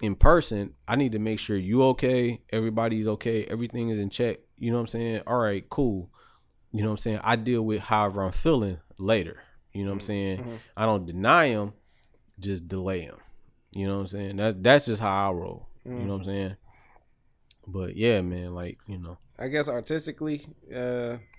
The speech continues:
Speaker 2: speaking and, and going into the, uh, to go into the studio and do that, yeah, I guess you just gotta, um, pull that shit out, so, out of somewhere. You know what I'm saying? Think of something. 'Cause, like, I always think of, uh,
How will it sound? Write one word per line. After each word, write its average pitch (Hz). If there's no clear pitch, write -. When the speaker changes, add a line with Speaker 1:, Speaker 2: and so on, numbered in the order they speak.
Speaker 2:
speaking 143
and, 123
and 113
going 123
into 117
the, 113
uh, 107
to 131
go 127
into 120
the 104
studio 127
and 120
do 131
that, 139
yeah, 117
I 113
guess 113
you 113
just 110
gotta, 110
um, 104
pull 123
that 117
shit 117
out, 120
so, 120
out 113
of 101
somewhere. 110
You -
know 120
what 120
I'm 113
saying? 117
Think 127
of 113
something. 120
'Cause, 131
like, 135
I 147
always 165
think 143
of, 127
uh, 123